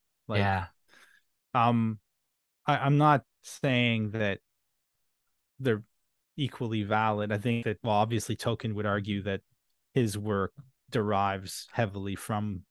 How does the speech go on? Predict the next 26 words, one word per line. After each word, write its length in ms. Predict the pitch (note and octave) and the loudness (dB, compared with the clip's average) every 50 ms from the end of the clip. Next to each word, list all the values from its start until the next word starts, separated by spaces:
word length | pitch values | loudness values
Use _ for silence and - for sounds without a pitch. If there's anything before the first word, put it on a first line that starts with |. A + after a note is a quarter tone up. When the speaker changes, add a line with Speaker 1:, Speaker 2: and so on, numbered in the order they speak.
| _ - | _ -8
Speaker 1:
the 80 | A2 | -2
Bible 520 | G2 G2+ G2+ G2+ G2+ G2 G#2 F#2+ F#2+ G2 G2 | 0 2 2 2 2 0 -4 -6 -6 -8 -8
and 160 | F#2+ F#2 G2 F#2+ | -10 -10 -10 -6
other 360 | A#2 A#2 G#2 G#2 F#2+ F2 - - | -6 -6 -4 -4 -6 -8 -8 -8
mythological 680 | G#2+ G2+ - - A2 G2+ F#2+ F#2+ G2+ G2+ - - G#2 | -8 -8 -6 -6 -6 -4 -4 -4 -4 -4 -6 -8 -10
systems, 540 | F#2 - - G#2 - - G#2+ G2 F#2+ - - | -10 -8 -8 -10 -8 -8 -10 -10 -10 -10 -12
and, 100 | F#2+ G#2 - - - - - - - - - - - - _ _ _ _ _ _ - | -14 -16 -16 -20 -20 -20 -20 -20 -20 -20 -20 -20 -20 -20 _ _ _ _ _ _ 0
but 280 | C#3+ D3 D3+ C#3+ B2 - _ _ _ _ _ _ _ _ _ | 4 6 6 6 4 2 _ _ _ _ _ _ _ _ _
there's 140 | - C#3+ - | -2 0 2
something 240 | - F#3+ G#3 A3 G3+ | 4 6 8 8 8
about 240 | E3+ C#3+ C#3 C3 B2+ | 10 10 8 8 8
art 340 | A#2+ C#3 D3+ C#3 B2 G#2 - _ | 6 8 8 8 6 4 0 _
that's 260 | - A#2+ A2 - - | -6 -6 -6 -6 -10
inexhaustible, 840 | - - B2 A#2 A2+ G#2+ A2+ A2 B2 - - - A2+ G2+ G2+ F#2+ F2+ F#2 | -6 -2 -2 -2 0 0 2 2 2 0 -2 -6 -6 -6 -4 -6 -6 -8
like 180 | G#2 G#2+ - - | -8 -8 -4 -4
a 60 | A#2+ | -2
good 160 | A2 C3 A2+ | -2 0 -2
work 260 | A2 G#2 G#2+ G#2+ G#2+ G#2 | -2 -2 -2 -2 0 -2
Speaker 2:
Mm-hmm. 120 | G#2 G2+ | 0 -2
Speaker 1:
of 20 | |
art. 240 | G2+ G2+ F2+ F#2 - - _ | -2 -4 -4 -6 -10 -12 _
You 120 | B2 A#2+ A#2 _ _ | -18 -18 -18 _ _
can 80 | A2 - | -16 -10
kind 160 | - C3 B2+ | -6 -6 -4
of, 140 | A#2 G#2+ - | -6 -6 -6
like, 300 | A2+ G#2+ G#2+ G2+ - - | -6 -6 -6 -6 -8 -14